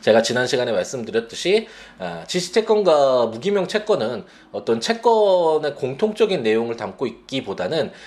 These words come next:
아, 채권의 어떤 종류 중에 하나로서, 어, 담겨져 있는 그런 규정들이다. 그런데, 아, 우리가 제 사백오십 조 보면서, 어, 지명채권에 대해서 공부를 했잖아요.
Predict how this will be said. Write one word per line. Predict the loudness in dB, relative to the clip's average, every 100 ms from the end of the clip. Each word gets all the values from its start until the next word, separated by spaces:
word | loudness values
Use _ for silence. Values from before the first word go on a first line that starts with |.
| -14
아, | -6 -6 -4
채권의 | -4 2 2 4 4 4 2 -2 -12 -10
어떤 | -10 0 2 2 -2
종류 | -2 0 0
중에 | -2 -4 -4 -4 -2 -2
하나로서, | -2 0 -2 -4 -10 -14 -20 _
어, | -10 -8
담겨져 | -8 -4 -2 0 0
있는 | -2 -6 -4
그런 | -4 -4
규정들이다. | -6 -6 -6 -8 -8 -8 -10 -20 -14
그런데, | -4 -2 2 0 0 -6 _
아, | -10 -10 -12 -8
우리가 | -2 2 2 0 -4
제 | -10
사백오십 | -4 -2 -2 -4 -4
조 | -6
보면서, | -6 -6 0 0 -2 -10 -8
어, | -8
지명채권에 | -4 -2 -2 -2 -4 0 0 0 -4
대해서 | -8 -8
공부를 | -10 -8 -6
했잖아요. | -4 -4 -4